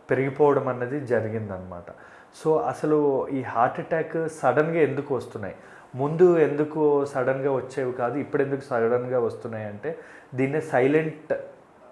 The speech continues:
మయోకార్డియల్ ఇన్ఫ్రాక్షన్, సైలెంట్గా వస్తున్నాయి. ఎందుకు వస్తున్నాయి? And టైమ్ కూడా ఇవ్వట్లేదు. ఏంటంటే, మన హార్ట్,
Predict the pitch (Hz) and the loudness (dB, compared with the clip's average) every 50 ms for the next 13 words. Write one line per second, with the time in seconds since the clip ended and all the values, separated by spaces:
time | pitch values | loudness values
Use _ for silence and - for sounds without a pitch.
0 | - 135 127 127 123 123 131 135 135 147 135 131 127 127 135 131 131 - 117 120 | -16 -10 -2 0 4 4 4 4 4 4 2 2 4 2 0 0 0 -4 -6 -8
1 | 117 113 117 127 120 113 - 120 107 101 101 - - 120 117 123 139 151 151 147 | -8 -6 -4 -4 -4 -4 -6 -8 -10 -12 -12 -8 -4 -4 -2 -2 -2 -4 -4 -6
2 | 156 156 170 156 120 - - - 110 101 92 110 120 135 151 143 156 143 - - | -4 -2 0 0 0 -2 -6 -10 -12 -8 -6 -6 -6 -6 -4 -4 -4 -4 -4 -6
3 | 147 131 127 123 123 120 123 - - - - - - - 143 135 139 135 139 - | -12 -10 -10 -10 -10 -12 -12 -16 -20 -20 -20 -20 -10 -4 -4 -4 -4 -4 0 4
4 | 139 127 135 151 151 - 160 156 151 131 110 117 110 113 110 101 107 123 139 143 | 4 6 6 4 2 2 4 4 4 4 2 0 -2 -2 -4 -4 -2 -2 -4 -2
5 | 151 147 151 143 143 135 123 117 123 127 143 - - - - 165 156 151 139 135 | -4 -4 -2 -2 -2 -2 0 4 6 6 6 4 2 -2 2 4 4 4 4 2